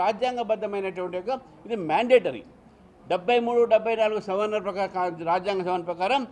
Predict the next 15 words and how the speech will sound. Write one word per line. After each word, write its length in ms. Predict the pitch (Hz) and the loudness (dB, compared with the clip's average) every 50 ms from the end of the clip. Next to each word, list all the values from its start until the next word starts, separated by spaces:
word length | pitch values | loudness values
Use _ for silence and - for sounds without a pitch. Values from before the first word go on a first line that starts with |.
| - - - - - _ - - - - - - 123 | -14 -20 -20 -20 -20 _ -20 -20 -20 -20 -18 -8 -2
నా-, 200 | 151 170 185 190 180 180 | 2 2 2 2 2 0
మనకు 240 | 190 220 214 240 254 254 247 - - | 0 0 2 2 2 2 0 -2 -4
స్థానిక 300 | 202 190 208 226 220 208 214 | -2 -2 -2 -2 -2 -4 -4
ఎన్నికలు 220 | 202 202 202 175 160 | -4 -4 -6 -6 -4
జరిగితేనే 440 | 175 180 196 196 196 202 202 247 269 262 233 - - - - - - - 139 160 | -4 -4 -4 -2 -2 -4 -2 0 -2 -2 -2 -6 -12 -20 -20 -20 -20 -8 -4 -4
మనకు 240 | 185 226 233 240 240 - - - | -4 -2 -4 -6 -8 -8 -6 -2
కేంద్రం 420 | 175 196 220 220 233 220 220 214 202 202 | 0 0 0 0 0 -2 -2 -2 -2 -4
నుంచి 200 | 190 180 190 240 233 220 | -4 -6 -6 -8 -8 -6
స్థానిక 300 | - 214 175 202 220 214 196 160 190 | -2 -2 -2 -2 -2 -6 -8 -6 -4
సంస్థలకు 340 | 190 190 180 196 185 170 151 160 | -4 -4 -4 -6 -6 -2 0 0
రావాల్సిన 340 | 175 190 196 180 165 180 156 156 160 | 2 2 0 -2 -4 -6 -6 -6 -4
నిధులు 180 | 180 196 170 147 | -4 -4 -4 -4
వస్తాయి. 240 | - - 151 120 - - - - - - - - - - - - - - | -4 -4 -6 -6 -6 -10 -20 -20 -20 -20 -20 -20 -20 -20 -20 -14 -2 0
కనీసం 320 | 180 214 262 247 262 269 247 - 202 | 0 2 2 0 -2 -2 0 0 0
దానికోసమైనా 640 | 196 247 269 233 233 269 240 269 269 262 262 262 | 2 0 0 0 0 2 2 2 2 2 2 0